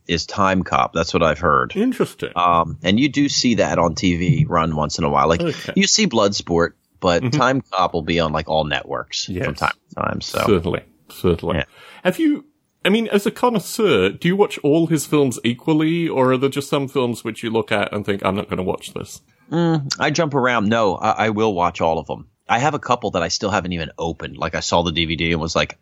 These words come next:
Speaker 1: "I'm getting that." Like, Wake of Death.
Speaker 2: Mm.
Speaker 1: I have that. It's still sealed. <laughs> I've had it for, like, six years. I haven't opened it yet, but
Speaker 2: Yeah.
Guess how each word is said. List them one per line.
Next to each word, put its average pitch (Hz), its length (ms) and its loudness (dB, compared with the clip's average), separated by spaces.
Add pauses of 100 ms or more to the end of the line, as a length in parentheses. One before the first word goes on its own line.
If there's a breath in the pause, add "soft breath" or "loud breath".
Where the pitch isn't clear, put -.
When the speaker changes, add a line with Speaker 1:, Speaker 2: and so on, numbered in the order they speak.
(120)
Speaker 1:
"I'm 73 120 -8
getting 80 260 -2
that." 82 160 -2
Like, 90 120 0
Wake 95 320 0
of 82 140 0
Death. 85 400 -2 (140)
Speaker 2:
Mm. 113 120 -2
Speaker 1:
I 92 100 4
have 95 180 0
that. 90 160 0
It's - 140 -2
still 92 260 2
sealed. 87 560 0 (260)
<laughs> 605 360 -2
I've 117 160 2
had 110 160 0
it - 40 -8
for, 107 140 -2
like, 92 180 -2
six - 300 -2
years. 90 340 -2
I 98 120 0
haven't 92 180 0
opened 87 260 -4
it 65 100 -10
yet, 80 220 -6
but - 260 0 (120)
Speaker 2:
Yeah. 82 360 -4